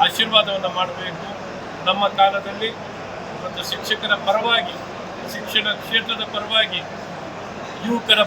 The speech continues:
ಪರವಾಗಿ ಪರಿಣಾಮಕಾರಿಯಾಗಿ ಕಾರ್ಯವನ್ನು ನಿರ್ವಹಿಸಿ ಉದ್ಯೋಗ ನಿರ್ಮಾಣದಿಂದ ಉದ್ಯೋಗದಾತರನ್ನ ಉದ್ಯೋಗ ಕೊಡೋದು, ಶಿಕ್ಷಣದಲ್ಲಿ ರಾಷ್ಟ್ರೀಯ ಶಿಕ್ಷಣ ನೀತಿ ತಂದಿರುವಂಥದ್ದು, ನೇಮಕಾತಿಯಲ್ಲಾಗಲಿ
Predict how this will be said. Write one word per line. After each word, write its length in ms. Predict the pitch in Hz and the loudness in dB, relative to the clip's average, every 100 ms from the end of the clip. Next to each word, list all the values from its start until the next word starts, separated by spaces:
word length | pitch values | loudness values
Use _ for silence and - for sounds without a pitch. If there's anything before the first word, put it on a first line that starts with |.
| 196 | 4
ಪರವಾಗಿ 440 | 196 214 202 - - - - - - | 4 6 4 2 -8 -8 -8 -6 -2
ಪರಿಣಾಮಕಾರಿಯಾಗಿ 920 | 190 214 208 202 196 196 196 190 185 - | -2 0 -2 2 4 4 2 2 0 4
ಕಾರ್ಯವನ್ನು 400 | 190 208 208 202 196 | 6 6 2 0 0
ನಿರ್ವಹಿಸಿ 420 | 196 208 - - - - - - - | -4 -6 -6 -8 -8 -8 -6 -6 -6
ಉದ್ಯೋಗ 280 | 175 208 208 196 | -4 0 4 2
ನಿರ್ಮಾಣದಿಂದ 640 | 202 202 214 214 202 202 220 214 - - - - | 2 0 0 0 -4 -2 0 -2 -4 -10 -10 -8
ಉದ್ಯೋಗದಾತರನ್ನ 920 | 165 208 202 196 180 202 - - 208 220 214 - - - | -4 -2 0 4 8 8 6 -6 -6 -6 -6 -8 -8 -10
ಉದ್ಯೋಗ 400 | - 196 202 202 185 - | -8 -6 -4 -4 -4 -4
ಕೊಡೋದು, 380 | 202 427 220 415 - - - - 214 | -4 -4 -6 -8 -8 -8 -8 -6 -6
ಶಿಕ್ಷಣದಲ್ಲಿ 600 | 185 202 202 196 196 190 190 | -4 -4 -4 -4 -6 0 4
ರಾಷ್ಟ್ರೀಯ 360 | 190 - 214 208 | 4 2 -4 -4
ಶಿಕ್ಷಣ 260 | 190 - 202 202 | -2 0 0 0
ನೀತಿ 220 | 214 233 220 | -6 -6 -6
ತಂದಿರುವಂಥದ್ದು, 640 | 202 202 196 202 - 214 214 - - - 170 | -6 -6 -6 -6 -6 -6 -6 -8 -8 0 4
ನೇಮಕಾತಿಯಲ್ಲಾಗಲಿ 1120 | 208 214 - 214 214 214 208 202 202 202 | 6 4 6 6 6 2 4 6 4 2